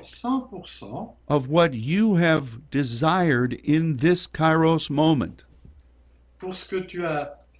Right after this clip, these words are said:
Speaker 1: désiré dans ce moment kairos.
Speaker 2: And we accept that duty.
Speaker 1: Et on accepte ce devoir.
Speaker 2: When we accept the cup of the Lord.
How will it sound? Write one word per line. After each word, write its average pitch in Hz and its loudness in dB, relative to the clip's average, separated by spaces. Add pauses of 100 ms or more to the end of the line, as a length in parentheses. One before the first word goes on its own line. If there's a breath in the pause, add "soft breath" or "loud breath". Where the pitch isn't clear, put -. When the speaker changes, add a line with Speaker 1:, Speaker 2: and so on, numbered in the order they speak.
(240)
Speaker 1:
désiré 190 -4
dans 156 -8
ce 170 -12
moment 165 -8
kairos. 127 -10 (260 soft breath)
Speaker 2:
And 147 2
we 175 0 (500)
accept - 0 (160)
that 156 2 (380)
duty. 156 -2 (840)
Speaker 1:
Et 147 -6
on 120 -8
accepte 156 -8
ce - -16 (120)
devoir. 165 -6 (280)
Speaker 2:
When 143 2
we 180 2
accept 175 -2
the 147 -2
cup 151 -2
of 120 -2
the 117 0
Lord. 127 2